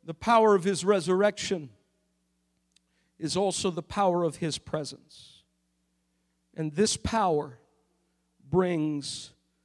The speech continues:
peace. Listen to this. Verse thirty-six of Luke twenty-four, when Jesus appeared to the disciples, they were really startled.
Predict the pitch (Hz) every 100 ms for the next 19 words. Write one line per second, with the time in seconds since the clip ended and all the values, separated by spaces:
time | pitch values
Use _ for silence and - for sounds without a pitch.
0 | _ _ _ - 143 120 - - - -
1 | _ _ _ _ _ _ _ _ _ 185
2 | - 175 160 180 151 - - - _ _
3 | - _ _ _ _ _ 135 185 - -
4 | 196 165 - - 226 175 - - 180 147
5 | _ - 190 202 - - 185 165 - 208
6 | 208 170 139 _ _ _ _ _ 160 147
7 | 208 175 165 - - 220 214 165 160 160
8 | 175 - 220 220 185 139 - - _ _
9 | _ _ _ _ _ _ _ 127 233 226
10 | 196 175 208 226 190 - - 226 233 170
11 | 123 -